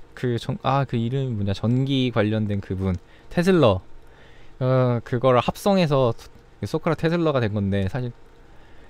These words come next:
이, 이 제목 자체에서 이 게임의 아이덴티티가 나오고 있는 거거든요. 그리고 키메라틱이라는 게, 키메라가 전혀 막 사자 섞여 있고 막 뱀 같은 거 섞여 있고 날개에 막 달려 있고 사-,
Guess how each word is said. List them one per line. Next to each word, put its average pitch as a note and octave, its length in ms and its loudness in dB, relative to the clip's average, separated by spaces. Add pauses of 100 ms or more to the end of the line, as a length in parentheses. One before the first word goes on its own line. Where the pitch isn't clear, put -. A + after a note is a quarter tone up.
(180)
이, C3+ 100 -2 (220)
이 F#3 340 4
제목 E3 440 6
자체에서 D3+ 720 4
이 A#2 160 2
게임의 D#3 460 2
아이덴티티가 C3+ 600 0
나오고 G2+ 340 4
있는 F#2+ 180 2
거거든요. F#2 380 -2 (200)
그리고 G2+ 320 -2
키메라틱이라는 E3+ 840 2
게, A2+ 380 2 (400)
키메라가 G3+ 920 6
전혀 A#2+ 840 2 (640)
막 - 220 -4
사자 F3+ 480 4
섞여 D#3+ 360 0
있고 B2+ 260 -2
막 A2 180 -2
뱀 G#2+ 200 -2
같은 C#3 320 -2
거 A#2 80 0
섞여 B2 220 -4
있고 - 120 -2
날개에 C3 380 4
막 A2+ 120 -2
달려 A2 300 0
있고 A2 280 -2
사-, - 220 -8